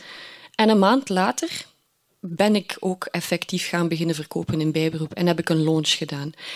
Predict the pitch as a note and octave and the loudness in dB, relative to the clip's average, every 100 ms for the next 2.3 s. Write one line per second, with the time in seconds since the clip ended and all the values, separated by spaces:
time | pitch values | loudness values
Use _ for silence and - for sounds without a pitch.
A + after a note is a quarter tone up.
0 | - - - C#4 B3+ A#3 G3 F#3 A#3+ E4+ | -12 -10 2 6 8 8 8 6 2 0
1 | - - _ _ _ _ _ - F#3+ G3 | -2 -6 _ _ _ _ _ -4 -2 0
2 | G3+ - | -4 -6